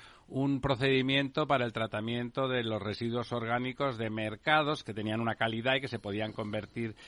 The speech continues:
por un procedimiento en aptos para el consumo animal y tal, ¿no? Y era, y bueno, estaba bien, ¿no? Y me acuerdo que lo fuimos a ofrecer a, en el área metropolitana de Barcelona a un tipo que era un tipo competente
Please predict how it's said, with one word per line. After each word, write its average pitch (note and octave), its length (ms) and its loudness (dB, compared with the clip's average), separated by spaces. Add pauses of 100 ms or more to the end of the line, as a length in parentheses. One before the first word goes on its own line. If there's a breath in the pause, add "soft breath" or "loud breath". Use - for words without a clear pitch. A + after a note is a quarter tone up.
(180 soft breath)
por G#2+ 120 -4
un G#2+ 100 -2
procedimiento A2+ 840 0 (220 soft breath)
en G#2 160 0
aptos A#2 380 0
para A2+ 220 0
el G#2 80 -4
consumo A2 460 -6
animal C3+ 540 2
y A#2 100 -2
tal, F2 260 -4
¿no? G3 200 -2 (320 loud breath)
Y C#3 80 4
era, G3+ 260 10 (300)
y A2 300 -2
bueno, B3 260 0
estaba D#3 340 10
bien, B2+ 340 12
¿no? A3 260 4 (380 soft breath)
Y C3 120 -4
me B2 100 2
acuerdo C#3+ 480 4
que C#3+ 120 0
lo G#2+ 100 2
fuimos B2 420 -2
a A#2+ 240 2
ofrecer A#2+ 640 -2
a, G2+ 300 2
en F#2+ 80 -8
el G2+ 140 -4
área A2+ 340 2
metropolitana A2 580 -4
de G#2 60 0
Barcelona C3+ 340 2
a D#3 40 8
un A2 160 2
tipo B2 300 0
que - 100 0
era A2 120 4
un A2+ 80 -2
tipo B2 260 -4
competente D3+ 680 -2